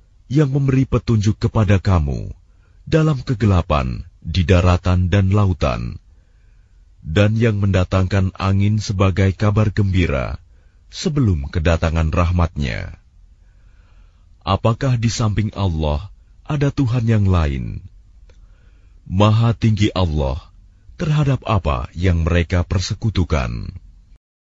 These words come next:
Telah tampak kerusakan di darat dan di laut, disebabkan karena perbuatan tangan manusia.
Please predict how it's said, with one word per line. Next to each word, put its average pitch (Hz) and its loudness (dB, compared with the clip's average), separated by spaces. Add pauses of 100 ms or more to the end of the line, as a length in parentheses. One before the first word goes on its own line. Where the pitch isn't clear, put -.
(1400)
Telah 131 4
tampak 127 0
kerusakan 120 0
di 101 2
darat 95 4
dan 110 2
di 107 4
laut, 76 2 (720)
disebabkan 135 0
karena 98 2
perbuatan 85 2
tangan 98 4
manusia. 95 0